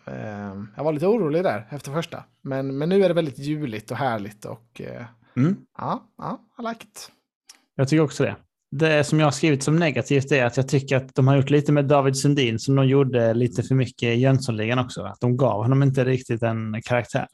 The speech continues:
Speaker 2: Han är bara mer som en sån
Speaker 1: Mm.
Speaker 2: side till de andra karaktärerna. Att han typ, han har ju liksom inte så mycket egna agendor eller så. Typ mamman Fia där har ju mycket så, "Ah, vi ska göra brottet ändå." Och Ture har sin
Speaker 1: Ja.
Speaker 2: vilja och så.
Speaker 1: Hon är
Speaker 2: Men
Speaker 1: mycket
Speaker 2: han är
Speaker 1: mer
Speaker 2: mer så sideshow bara.
Speaker 1: Mm, verkligen.
Speaker 2: Eh,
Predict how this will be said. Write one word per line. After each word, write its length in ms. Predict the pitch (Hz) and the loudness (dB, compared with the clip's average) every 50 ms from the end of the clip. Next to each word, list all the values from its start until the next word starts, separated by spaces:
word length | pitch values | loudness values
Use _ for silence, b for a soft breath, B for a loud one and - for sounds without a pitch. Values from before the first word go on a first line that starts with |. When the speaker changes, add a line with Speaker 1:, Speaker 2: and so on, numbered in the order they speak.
| _ _ _ _ - | _ _ _ _ -6
Speaker 2:
Han 200 | - 123 127 123 | -4 -2 0 0
är 40 | 123 | 2
bara 160 | 131 135 135 | 2 4 4
mer 220 | 139 139 131 123 | 4 4 2 0
som 180 | 123 - 131 131 | 0 0 0 0
en 60 | 131 | 0
sån 160 | 120 131 117 | 0 0 -2
Speaker 1:
Mm. 80 | 117 143 | -2 -2
Speaker 2:
side 460 | 147 151 139 123 104 101 104 107 - - _ _ - | -2 0 0 -2 -2 -4 -8 -12 -14 -20 _ _ -2
till 100 | - 139 | 0 2
de 120 | 139 143 | 2 4
andra 220 | 143 120 113 110 123 | 2 2 2 0 0
karaktärerna. 440 | - 147 135 139 151 123 107 104 110 | 0 0 0 2 0 -2 -2 -4 -6
Att 100 | 104 - | -2 0
han 120 | 139 123 | -2 0
typ, 140 | 127 131 127 - - b b b b b b b _ _ _ - | 0 -2 -6 -6 -18 b b b b b b b _ _ _ -4
han 180 | - 156 139 120 | 0 0 2 2
har 80 | 117 131 | 2 2
ju 60 | 135 | 2
liksom 240 | 139 135 139 165 165 | 2 2 0 2 2
inte 160 | 160 151 - | 0 0 0
så 100 | - 156 | 0 0
mycket 200 | 151 143 147 - | 2 0 0 -2
egna 320 | 143 147 139 135 127 113 | 0 0 0 2 0 0
agendor 520 | 117 127 135 139 139 139 131 113 113 104 117 | 0 2 2 2 4 4 2 0 0 -2 -2
eller 160 | 120 127 127 | -2 -2 -2
så. 260 | - 127 107 95 - _ _ _ _ _ _ _ - | -2 -2 -4 -4 -8 _ _ _ _ _ _ _ -6
Typ 100 | - 131 | -4 -2
mamman 460 | 131 135 147 151 151 139 120 113 117 117 | 0 2 2 4 4 2 2 0 -2 -2
Fia 420 | - - 139 139 143 135 117 117 | -2 0 2 2 2 2 2 2
där 220 | 131 135 110 101 | 2 2 0 0
har 160 | 101 - 131 123 | -2 -2 -2 0
ju 80 | 123 | 0
mycket 320 | 127 131 123 - - 113 107 | 0 0 -2 -2 -4 -4 -4
så, 80 | 117 | -2
"Ah, 180 | 98 104 107 107 | -2 -2 -4 -6
vi 120 | 107 107 | -6 -6
ska 160 | 98 - - | -6 -6 -6
göra 340 | 110 104 143 147 131 117 117 | -2 0 2 2 2 2 0
brottet 360 | 120 135 135 135 135 - - | -2 -2 -4 -4 -6 -10 -8
ändå." 200 | 123 123 120 120 | -6 -4 -4 -4
Och 180 | 110 107 107 - | -4 -6 -6 -2
Ture 280 | - 135 135 131 127 123 | 0 2 2 2 2 0
har 120 | 120 120 | -2 -2
sin 320 | - - 123 110 107 110 - _ b b b b b b b b b b b | -2 -2 -2 -2 -4 -8 -12 _ b b b b b b b b b b b
Speaker 1:
Ja. 160 | - 135 117 123 | -12 -8 -4 0
Speaker 2:
vilja 300 | 131 131 127 139 - - | 0 0 0 0 -2 -2
och 60 | - | -4
så. 220 | - - - 175 - - | -4 -6 -8 -8 -8 -12
Speaker 1:
Hon 100 | - 143 | -10 -4
är 40 | 143 | 0
Speaker 2:
Men 0 | |
Speaker 1:
mycket 140 | 135 135 156 156 | 0 0 2 2
Speaker 2:
han 140 | 131 123 139 | 2 2 2
är 40 | |
Speaker 1:
mer 60 | 151 170 | 2 4
Speaker 2:
mer 120 | 156 143 | 2 2
så 200 | 131 - 147 127 | 2 2 0 0
sideshow 600 | - - - 143 135 113 107 - - 113 98 104 | 0 2 2 2 2 2 -2 -4 -4 -2 -2 -2
bara. 260 | 113 135 123 98 92 - _ _ _ _ - | -2 -2 -2 -2 -4 -8 _ _ _ _ -12
Speaker 1:
Mm, 240 | 127 135 143 151 147 | -10 -8 -8 -6 -6
verkligen. 280 | 147 147 135 131 120 | -4 -4 -4 -2 -2
Speaker 2:
Eh, 380 | 120 120 120 120 120 127 - | -2 -2 -2 -4 -4 -4 -6